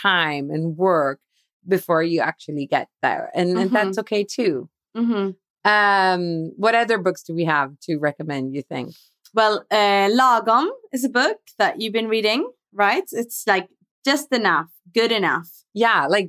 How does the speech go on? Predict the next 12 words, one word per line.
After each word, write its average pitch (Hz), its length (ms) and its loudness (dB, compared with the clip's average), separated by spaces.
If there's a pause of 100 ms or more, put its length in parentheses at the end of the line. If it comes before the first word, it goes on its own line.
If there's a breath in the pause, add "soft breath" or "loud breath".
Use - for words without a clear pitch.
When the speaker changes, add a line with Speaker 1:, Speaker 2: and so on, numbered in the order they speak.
(160)
Speaker 1:
based 220 300 0
on 220 60 -2
the 196 80 2
Swedish 196 420 -2
expression 160 720 -4
of, 143 140 -4
like, 156 360 0
sometimes 539 480 -4
it's 523 160 0
also 508 300 2
good 277 140 0
enough 170 340 -2